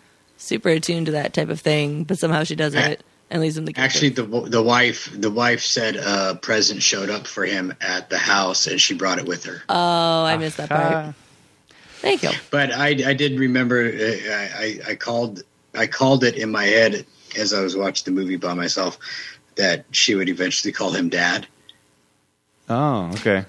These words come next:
Speaker 2: And then at the end of the movie, she's like, "Dad's gonna make us hot chocolate." And he looked, he's like, "She just called me Dad."
Speaker 3: Oh.
Speaker 1: I think she also said, I, I didn't catch it, but I'm pretty sure she said, "Is Dad a badass?"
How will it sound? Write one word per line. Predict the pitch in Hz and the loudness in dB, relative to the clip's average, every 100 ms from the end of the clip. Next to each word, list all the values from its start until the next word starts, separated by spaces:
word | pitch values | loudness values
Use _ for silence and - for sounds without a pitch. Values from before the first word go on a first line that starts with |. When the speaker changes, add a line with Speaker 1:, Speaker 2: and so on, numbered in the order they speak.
| - | -6
Speaker 2:
And | 101 104 | -4 0
then | 104 | 2
at | 104 | 2
the | 113 104 | 2 0
end | 101 | 0
of | 98 | -2
the | |
movie, | 90 95 95 92 | -2 0 0 0
she's | - 98 | 0 0
like, | 101 87 | -2 0
"Dad's | - 165 160 | 2 2 4
gonna | 143 117 | 2 2
make | 113 110 | 0 -2
us | 110 | -4
hot | 113 95 | -4 -4
chocolate." | - 143 143 110 82 | 0 2 2 -2 -4
And | 80 | -2
he | 98 | -2
looked, | 87 87 - - | 0 -2 -4 -6
he's | 92 87 | -4 -4
like, | 80 - - _ _ - - _ _ _ _ | -4 -8 -20 _ _ -20 -20 _ _ _ _
"She | - - 156 | -6 2 4
just | 123 - | 4 2
called | 92 104 | -2 -2
me | |
Dad." | 95 117 139 85 - - _ - - | -2 2 2 0 -8 -18 _ -20 -10
Speaker 3:
Oh. | 135 143 165 160 | -6 -4 -4 -2
Speaker 1:
I | 147 233 | 0 0
think | 277 | -2
she | 359 | 0
also | 285 247 | -2 0
said, | 240 214 170 _ _ _ _ _ | 0 0 -4 _ _ _ _ _
I, | - 208 208 | 0 2 2
I | |
didn't | 220 220 151 | 2 0 -2
catch | - 208 220 | -2 -2 0
it, | 160 | -2
but | 165 | 2
I'm | 165 175 | 0 0
pretty | 240 220 | -4 -4
sure | 262 | -4
she | 190 | -6
said, | 185 175 170 | -2 -2 0
"Is | 170 | -4
Dad | 156 170 170 | -2 0 0
a | 165 | 0
badass?" | 160 160 156 143 156 - | 0 0 -2 -6 -10 -16